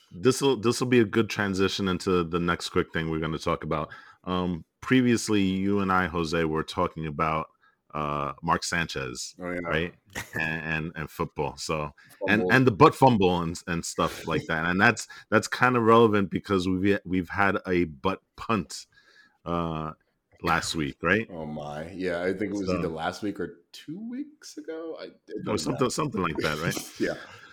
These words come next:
Speaker 1: So, uh, as we're recording the podcast, um, over in London, the Saints are playing the Vikings right now. And, um, you know, we were talking about this before, and apparently Mark Sanchez is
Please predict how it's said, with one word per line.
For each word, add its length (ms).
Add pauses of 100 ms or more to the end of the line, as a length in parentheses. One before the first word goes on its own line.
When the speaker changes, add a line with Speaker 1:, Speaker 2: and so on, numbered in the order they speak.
(260)
Speaker 1:
So, 460
uh, 60 (100)
as 260
we're 220
recording 580
the 80
podcast, 920
um, 600 (180)
over 320
in 220
London, 640
the 80
Saints 380
are 40
playing 500
the 80
Vikings 520
right 220
now. 280
And, 320
um, 460
you 100
know, 300 (160)
we 160
were 140
talking 400
about 260
this 160
before, 720 (460)
and 440 (100)
apparently 480
Mark 240
Sanchez 560
is 400